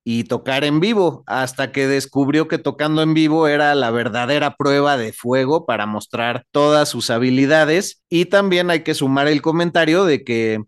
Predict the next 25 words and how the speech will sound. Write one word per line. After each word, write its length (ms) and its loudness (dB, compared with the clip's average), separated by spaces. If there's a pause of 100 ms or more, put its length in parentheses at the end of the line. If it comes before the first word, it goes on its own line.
eh, 420 -2
le 80 0
gustaba 420 -2
también 280 -2
mucho 320 -2
cambiar 360 0
las 220 0
versiones 480 -2
de 80 -2
las 220 -4
canciones, 1040 -4
ya 280 -4
que 120 -2
se 680 -2
presentaba 480 -2
en 100 0
vivo, 260 0
¿no? 280 -2
O 100 -4
sea, 460 -4
valiéndose 720 -2
de 120 0
este 280 -4
jazz 260 -2
fusión 680 -4